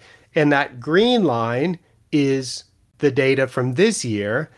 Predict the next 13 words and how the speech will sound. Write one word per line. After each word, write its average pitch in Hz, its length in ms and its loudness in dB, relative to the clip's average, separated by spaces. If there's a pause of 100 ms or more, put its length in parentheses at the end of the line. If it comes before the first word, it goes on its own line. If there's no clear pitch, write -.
(360)
and 143 260 2
the 127 220 -2
orange 226 580 4
line 120 540 -2 (400)
is 135 260 -2
data 135 380 0
from 117 540 -2 (260)
last 185 480 2
year 110 440 -8 (320)
from 147 220 2
that 135 220 -2
same 135 320 0
green. 113 500 -4